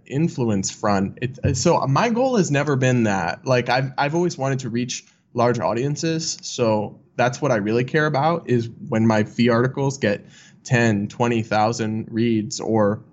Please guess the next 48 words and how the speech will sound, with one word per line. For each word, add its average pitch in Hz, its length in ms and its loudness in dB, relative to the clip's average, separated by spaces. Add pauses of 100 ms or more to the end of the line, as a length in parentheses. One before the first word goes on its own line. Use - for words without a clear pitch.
a 113 80 2
hundred 123 400 2
thousand 104 380 -2
reads, 104 340 -2
some 107 200 0
articles 107 360 -4
I've 101 200 0
written, 113 240 0
or 113 100 2
two 175 180 2
hundred 117 320 0
thousand, 101 540 -2 (320)
more 110 220 0
rare, 104 340 0
but 98 300 -6
it 110 160 0
has 101 560 -4
happened. 110 520 -2 (300)
That's 170 280 0
really 180 280 4
always 147 220 0
been 135 160 0
my 113 160 2
interest, 208 500 -4 (180)
is 123 160 0
reaching 131 380 2
as 117 100 2
many 120 200 2
people 113 340 2
as 104 120 0
possible 160 640 -2
in 131 120 -4
terms 120 200 0
of 117 140 0
everyday 117 400 4
people, 185 480 2 (220)
but 143 120 2
it 151 80 4
is 165 220 4
really 151 280 2
cool 139 420 4
when 127 120 4
you 117 120 4
know 131 140 6
that 127 140 2
specific 123 800 0
powerful 117 580 0
individuals, 113 920 0